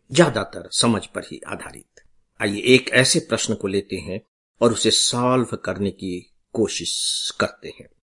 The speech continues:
यहां जो मैंने समझ की बात कही है, देखिए, समझ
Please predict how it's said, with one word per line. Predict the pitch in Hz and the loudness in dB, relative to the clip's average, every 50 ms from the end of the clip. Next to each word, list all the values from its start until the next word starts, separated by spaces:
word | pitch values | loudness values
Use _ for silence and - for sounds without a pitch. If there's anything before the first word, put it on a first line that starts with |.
| _ _ - | _ _ 2
यहां | 147 160 208 226 | 4 6 6 6
जो | 190 220 214 | 8 8 10
मैंने | 196 185 190 190 196 - - - | 10 10 8 8 6 4 2 2
समझ | - - - 135 143 160 165 147 147 | 4 6 6 8 8 6 4 2 0
की | - - 131 | -4 -2 -2
बात | 117 104 95 101 104 - | 0 0 0 -2 -4 -6
कही | - - 90 78 87 87 | -8 -12 -12 -10 -10 -12
है, | - - 76 65 - _ _ _ _ _ _ _ _ _ _ _ - | -12 -12 -14 -14 -14 _ _ _ _ _ _ _ _ _ _ _ -2
देखिए, | 143 160 - - | 0 2 4 4
समझ | - - - 165 151 165 190 180 - | 4 4 4 6 6 6 6 4 4